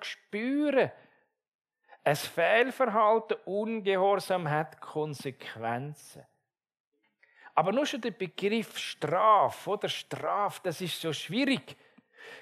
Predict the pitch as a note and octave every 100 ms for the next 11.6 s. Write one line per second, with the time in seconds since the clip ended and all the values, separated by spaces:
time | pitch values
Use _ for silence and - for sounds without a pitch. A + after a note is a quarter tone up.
0 | - D3+ - G3+ G#3 F3+ E3+ E3+ D#3 A3+
1 | A#3 - A3+ F#3+ A3 A3 A3 G#3+ A3 G3+
2 | E3 - F3 A#3 B3+ - G#3+ A3 A3 G#3+
3 | G3 F#3 E3+ E3 D#3+ D#3+ - - C3+ C3+
4 | D3+ - C#3 A2+ - - - - _ _
5 | _ _ _ _ _ - - F#3+ A#3 C4
6 | C4 - B3+ C4 D#3+ - G2+ D2 - _
7 | _ _ _ _ _ _ - - - F3
8 | G#3+ A#3+ G3+ A#3 A#3 B3 - - - -
9 | C#3+ D#3 D#3+ D#3 - C4 C4 G3 G3 F#3
10 | E3+ F#3 D#3+ C#3+ F#3+ B3 - C4+ C4 -
11 | G#3 E3+ F#3 A#3 A#3+